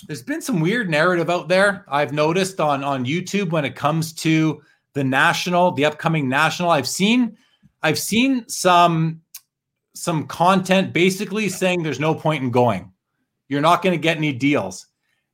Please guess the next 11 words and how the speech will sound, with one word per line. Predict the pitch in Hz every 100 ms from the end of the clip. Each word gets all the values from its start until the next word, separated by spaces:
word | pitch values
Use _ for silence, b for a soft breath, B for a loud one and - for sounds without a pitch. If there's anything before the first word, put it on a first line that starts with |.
| _
And | 156 160 156 - - _ _ _ _ _ _
the | 127
funny | - 233 285
thing | 190 277 294 220 185 165 160 _
is | 175 170
that | 180 180 185 _ _
one, | 139 202 220 135
one | 202 277 202
provider | - 202 180 185 185 180
in | 170 160
particular, | 156 135 - 254 240 175 131 156 160